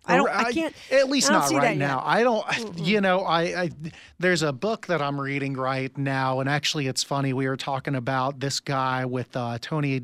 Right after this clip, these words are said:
Speaker 2: uh, Dale and Philip Allen. They do, uh, weekend programming. And, uh, it's called Crystallizing Public Opinion, and it's by Edward Bernays, who is historically considered, like, the father of public relations and propaganda and all,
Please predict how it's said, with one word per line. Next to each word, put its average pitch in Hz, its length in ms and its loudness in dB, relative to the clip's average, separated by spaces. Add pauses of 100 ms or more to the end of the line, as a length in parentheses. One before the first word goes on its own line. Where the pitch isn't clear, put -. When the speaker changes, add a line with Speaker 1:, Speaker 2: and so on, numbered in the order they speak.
(160)
Speaker 2:
uh, 123 320 -2
Dale 135 340 -2
and 120 100 -4
Philip 131 300 -4
Allen. 123 360 -4
They 123 120 -2
do, 117 280 -4
uh, 113 200 -8 (140)
weekend 139 500 -2
programming. 120 640 -4 (760)
And, 151 360 2
uh, 143 260 2
it's 160 160 -2
called 170 240 0
Crystallizing 156 600 0
Public 135 340 -2
Opinion, 196 440 -2
and 143 80 0
it's 135 180 -6
by 139 280 0
Edward 131 380 -2
Bernays, 131 640 0
who 139 240 0
is 123 640 -2
historically 160 640 0
considered, 143 600 -2
like, 123 280 -6
the 120 300 -4
father 151 560 -2
of 131 380 -2
public 147 360 -2
relations 139 840 -2
and 147 260 -4
propaganda 147 720 -4
and 135 80 -6
all, 214 160 -2